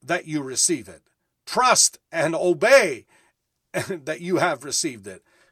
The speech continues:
Have confidence in that you have received it. We have to put our trust and confidence in what Jesus did for us and faithfully obey his word to us,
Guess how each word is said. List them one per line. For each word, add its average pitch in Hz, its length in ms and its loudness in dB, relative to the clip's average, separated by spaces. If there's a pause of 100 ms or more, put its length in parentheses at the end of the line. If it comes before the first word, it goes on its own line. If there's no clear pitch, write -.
(120)
Have 208 260 -6
confidence 208 760 0
in 147 360 -2 (240)
that 165 240 -4
you 165 80 -2
have 147 260 -6
received 123 460 -8
it. 85 120 -18 (280)
We 143 140 -10
have 247 340 -4
to 247 80 -6
put 196 200 -4
our 139 140 -4
trust 156 380 -6
and 117 160 -12
confidence 107 600 -12 (320)
in 151 160 -8
what 147 140 -8
Jesus 160 460 -8
did 208 260 -4
for 120 260 -10
us 120 300 -12 (420)
and 147 220 -8
faithfully 196 560 -2
obey 190 460 -2
his 151 240 -8
word 120 500 -12 (380)
to 285 240 -2
us, 135 420 -4